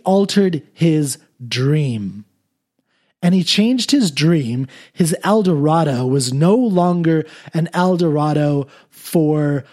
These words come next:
uh, you know, becoming the greatest animator in the history of the world, you know, working for Disney and being famous or something like that in the Disney world. Instead, he decided that he wanted to make the first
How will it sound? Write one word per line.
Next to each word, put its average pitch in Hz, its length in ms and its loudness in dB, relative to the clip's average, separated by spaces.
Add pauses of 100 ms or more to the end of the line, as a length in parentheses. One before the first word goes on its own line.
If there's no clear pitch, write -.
(260)
uh, 147 240 -2
you 160 100 0
know, 165 60 2
becoming 160 260 0
the 147 80 0
greatest 143 440 -2
animator 143 360 -2
in 127 60 -4
the 123 80 -6
history 135 240 -4
of 123 40 -4
the 120 60 -6
world, 175 500 0
you 185 120 -2
know, 151 160 0
working 143 260 -2
for 131 160 -4
Disney 143 540 -2
and 131 160 -4
being 127 280 -4
famous 139 540 -4
or 131 60 -2
something 120 280 -6
like 113 180 -8
that 127 220 -8 (280)
in 151 100 -2
the 127 80 -2
Disney 151 340 0
world. 135 220 0
Instead, 202 720 -2 (340)
he 240 300 -2
decided 151 800 0 (420)
that 165 160 0
he 196 180 0
wanted 247 360 0
to - 120 -2
make 135 520 -4 (340)
the 143 80 -4
first - 880 -4